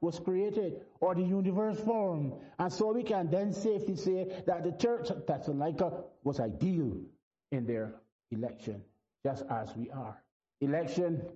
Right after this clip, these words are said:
is God's side of salvation. God gives a legitimate and sincere offer of salvation to whosoever will come. "Oh, everyone that thirsteth."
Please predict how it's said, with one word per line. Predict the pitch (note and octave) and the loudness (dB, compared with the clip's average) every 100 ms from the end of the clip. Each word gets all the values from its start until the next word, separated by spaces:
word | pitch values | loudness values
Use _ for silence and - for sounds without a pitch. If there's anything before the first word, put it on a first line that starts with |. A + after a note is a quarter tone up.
| - _ | -18 _
is | D3 B2 | -2 -2
God's | F#2+ F#3+ F#3 E3+ - | 2 4 4 2 0
side | - - A#2+ A2+ A2 | -2 0 0 0 -2
of | A2+ | 0
salvation. | B2 A2 G2 A2 - G#2+ F#2+ - _ - | 0 0 0 0 -2 -2 -4 -10 _ 0
God | D#3+ D#3+ | 0 2
gives | E3 D3+ | 2 2
a | C#3+ | 2
legitimate | C3 C3 - F3+ F#3 G3 F3 F3 | 2 -2 0 0 2 2 0 0
and | C#3+ C3 | -2 -2
sincere | - D#3+ B2+ B2+ E3+ F3 E3 - | -2 0 0 0 2 2 2 2
offer | E3 D#3+ D3+ F3 E3 - - | 4 2 2 0 0 -4 -2
of | D3+ C3+ | 0 2
salvation | - C3 C3 F3 D#3+ E3+ | 0 2 2 0 0 0
to | D3 | 0
whosoever | C3 G3 G#3+ A3 A3 A3 - - E3 E3+ F3+ | 0 0 2 0 0 0 -2 0 0 2 2
will | E3+ C3+ B2+ | 2 0 0
come. | - E3 A#2+ G2+ - _ _ - | 0 0 0 -4 -10 _ _ 4
"Oh, | C4+ C4+ B3+ B3+ B3+ C4 | 6 6 6 4 2 0
everyone | A3+ B3 A#3 G3 A#3 A#3 G#3+ A#3 A#3 A3 A3 A3 | 0 2 2 2 0 0 2 2 4 2 2 2
that | F3+ G3+ G3+ - - | 2 2 -2 -10 -4
thirsteth." | - G#3+ C#3+ D#3 D3 | 0 0 0 0 0